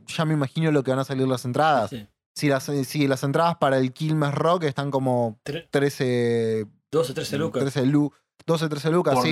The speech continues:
Speaker 3: día
Speaker 1: para los
Speaker 3: o?
Speaker 1: dos días igual.
Speaker 3: Ah, ok, bueno, sí.
Speaker 1: El que toca Gorillaz está a seis.
Speaker 2: Claro, igualmente lo que decía era su-
Speaker 1: Seis en el campo como un hacho, después tenés un campo especial que es el que sale más caro.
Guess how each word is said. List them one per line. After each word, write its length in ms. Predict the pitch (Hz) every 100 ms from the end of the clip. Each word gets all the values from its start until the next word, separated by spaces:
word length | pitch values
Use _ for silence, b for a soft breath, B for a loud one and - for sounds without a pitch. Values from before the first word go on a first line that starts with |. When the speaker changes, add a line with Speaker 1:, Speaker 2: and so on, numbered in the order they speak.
| 143
Speaker 3:
día 120 | 196
Speaker 1:
para 140 | 254 247
los 100 | 143
Speaker 3:
o? 40 |
Speaker 1:
dos 140 | 156 156
días 300 | 165 127 -
igual. 280 | 127 123 117
Speaker 3:
Ah, 140 | 120
ok, 160 | 113 107 104
bueno, 260 | 107 110 107 _
sí. 220 | - 151 - _
Speaker 1:
El 180 | 156 151
que 80 | 156
toca 220 | 165 180
Gorillaz 360 | 170 160 196 196
está 120 | 165
a 40 |
seis. 360 | - 120 95 - _ _ _
Speaker 2:
Claro, 220 | - 175
igualmente 460 | 160 190 208 240 214
lo 100 | 170
que 80 | 151
decía 260 | 151 - 175
era 100 | 160
su- 160 | -
Speaker 1:
Seis 260 | 156 190 214
en 80 | 208
el 140 | 180
campo 460 | 190 185 190 196 165
como 180 | 147 156
un 80 |
hacho, 240 | 156 143 135
después 140 | 147
tenés 200 | 156 156
un 140 | 156 147
campo 300 | 151 151 156
especial 580 | - 151 - 175 165 170
que 80 | 151
es 60 |
el 60 | 135
que 80 | 127
sale 160 | 123
más 140 | 120 110
caro. 180 | 101